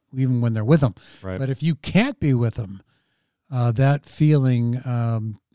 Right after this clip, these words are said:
Speaker 1: of not having relationship is, is profound for the emotions. And that's why we say, or depression, that's why we say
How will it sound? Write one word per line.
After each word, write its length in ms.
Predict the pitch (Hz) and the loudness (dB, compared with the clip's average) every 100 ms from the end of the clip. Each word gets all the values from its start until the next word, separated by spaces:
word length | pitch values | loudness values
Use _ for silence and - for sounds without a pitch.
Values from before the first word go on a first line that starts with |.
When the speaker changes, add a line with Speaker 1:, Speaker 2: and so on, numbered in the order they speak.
| - | -8
Speaker 1:
of 180 | 120 | -6
not 520 | 117 120 123 127 127 107 | -2 0 2 2 0 -2
having 380 | 117 127 117 | -4 -2 -2
relationship 760 | 113 113 117 - 117 - 120 107 | -2 -2 -2 -2 -6 -4 -6 -6
is, 360 | 113 107 - - | -6 -6 -10 -10
is 200 | 127 104 | -10 -10
profound 720 | - - 107 - 123 123 117 117 _ _ _ _ | -8 -8 -6 -4 0 0 -2 -4 _ _ _ _
for 160 | _ 143 | _ 0
the 100 | 131 | 2
emotions. 500 | 135 165 185 131 117 | 4 4 2 -2 0
And 100 | 143 | 4
that's 200 | 151 156 | 4 2
why 160 | 160 151 | 2 2
we 140 | 131 | 0
say, 480 | 127 - 135 120 117 - - - - | -4 -2 0 0 -2 -6 -16 -20 -4
or 80 | 127 | -2
depression, 480 | 127 143 165 143 | 2 4 2 2
that's 220 | 120 123 - | -2 -2 -2
why 120 | 127 | -2
we 120 | 120 | -2
say 500 | 113 131 127 120 117 | -2 -2 0 0 -2